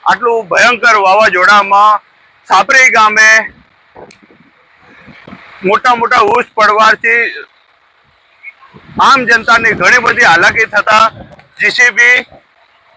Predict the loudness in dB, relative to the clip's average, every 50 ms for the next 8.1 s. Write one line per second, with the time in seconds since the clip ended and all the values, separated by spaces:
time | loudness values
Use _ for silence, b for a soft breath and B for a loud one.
0 | _ _ _ _ _ _ _ -8 -8 -6 -2 0 0 0 0 0 -2 -2 0 0
1 | 0 -2 -4 -8 -12 -12 -12 -14 -16 -20 _ _ _ _ -20 -20 -16 -8 -4 0
2 | 0 2 0 0 0 0 0 2 2 2 2 0 0 0 0 2 2 2 0 0
3 | 2 2 2 2 0 -2 -4 -4 -2 0 -2 -2 -2 0 0 2 4 4 4 2
4 | 0 -2 -2 -4 -6 -6 -6 -8 -10 -6 -2 0 0 0 0 0 0 0 0 0
5 | 0 0 -2 -2 -2 0 0 0 0 -4 -4 -2 -2 -2 0 0 0 0 0 0
6 | -2 -4 0 0 0 0 0 -2 -8 -14 -6 -2 -2 0 0 0 -2 -2 -2 -2
7 | -2 -2 -2 -2 -4 -4 -4 -6 -4 -4 -4 -4 -4 -4 -2 0 0 0 0 0
8 | -2